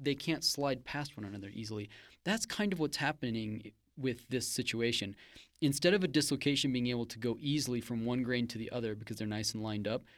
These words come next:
there's lots of these grain boundaries where it might have, gonna have to change its direction. Uh, I saw a video that described it well. It basically said, like, imagine you could push a train on its tracks easily if you're pushing it directly along the tracks, but if you're pushing at some angle to the track,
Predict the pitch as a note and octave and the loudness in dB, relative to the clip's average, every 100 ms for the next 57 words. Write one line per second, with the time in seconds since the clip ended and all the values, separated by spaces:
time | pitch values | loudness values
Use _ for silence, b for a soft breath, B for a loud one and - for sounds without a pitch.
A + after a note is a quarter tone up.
0 | B - B2 A2+ C3 C#3+ D#3+ C3+ A#2+ G#2+ | B 0 0 2 2 2 0 -2 -2 -2
1 | A2 A#2+ A#2+ A2 A2 G#2 A2+ G#2+ G#2 - | -2 0 2 0 0 0 -2 -4 -8 -8
2 | A#2 C3+ - D3 D#3 D3+ D3 C#3 A#2 A#2 | -2 -2 0 -2 0 -2 -2 -2 -2 -6
3 | G#2+ - B2 A#2 A2+ A2 A2+ G#2 G#2+ - | -4 -2 0 -2 -2 -6 -6 -6 -4 -6
4 | A#2 A#2 B B - A#2+ B2 - B2 A#2+ | -6 -10 B B -2 0 2 2 2 2
5 | A#2 G#2+ A2 - A#2+ A2 A#2+ A#2+ A2+ B2 | 2 0 -2 -2 -2 -4 -4 -2 0 -2
6 | A#2 A2+ - A#2 A2 A#2 B2+ C#3 C3 B2 | -2 -2 -2 -2 0 2 4 4 2 0
7 | B B B C3 C#3 - E3+ C#3 - D3+ | B B B -2 -2 0 2 2 2 2
8 | D3 B2 A2+ - C3 A2+ G#2 - C#3 A2 | 4 4 0 -2 0 2 0 2 2 2
9 | G#2 A2+ C3 - A#2 G#2+ A#2 A#2 A2+ G2+ | -2 -4 -4 -2 -4 -2 0 0 -2 -4
10 | A2 G#2 - G2+ F#2+ A#2 - b b - | -4 -4 -6 -4 -4 -6 -14 b b -2
11 | B2+ C3+ - D#3+ D#3+ B2 A#2+ C3 B2+ C3 | -2 0 0 2 4 2 2 0 2 0
12 | C3 - G#2+ A#2 C#3+ C#3+ E3 E3 E3+ F3+ | -2 -2 -4 -2 -2 -2 -4 -4 -6 -6
13 | F#3 | -8